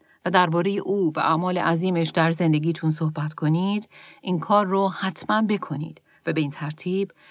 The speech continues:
جلال خدا رو به نمایش بگذارید. یکی دیگه از راه‌هایی که ممکنه وسوسه بشیم که جلال خدا رو بدزدیم، اینه که وقتی خدا عملی عظیم انجام می‌ده، اعتباری که در انجام اون کار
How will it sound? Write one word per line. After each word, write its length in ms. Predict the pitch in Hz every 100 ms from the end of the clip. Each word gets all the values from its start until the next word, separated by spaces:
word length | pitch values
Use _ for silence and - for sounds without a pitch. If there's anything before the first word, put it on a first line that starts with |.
| _ 160
جلال 500 | 156 147 160 165 139
خدا 440 | - 135 131 156
رو 300 | 175 185 190 180
به 120 | 160 151
نمایش 480 | 147 156 160 156
بگذارید. 560 | - - - - 160 - _ _ _ _ _ _ - _ -
یکی 160 | 359 370
دیگه 200 | 262 247
از 180 | 226
راه‌هایی 340 | 196 185 190 202
که 140 | 196
ممکنه 360 | 175 165 175 180
وسوسه 540 | 165 160 - 156 190
بشیم 500 | 165 156 - 143 - _ - - -
که 120 | 208
جلال 420 | 185 170 175 170
خدا 260 | 160 151 151
رو 120 | 147
بدزدیم، 760 | 160 156 151 147 196 208 208 - _ _ _
اینه 200 | 277 302
که 120 | 302
وقتی 260 | 247 233 240
خدا 280 | - 208 208
عملی 440 | 190 190 190 220
عظیم 460 | 156 175 160 196 214
انجام 400 | 156 151 151 135
می‌ده، 560 | 131 143 151 170 180 156 _ _ _ -
اعتباری 680 | 202 - 226 220 285 311
که 120 | 233 185
در 220 | 202 -
انجام 440 | 160 165 160 208 208
اون 220 | 156 151
کار 420 | - 135 139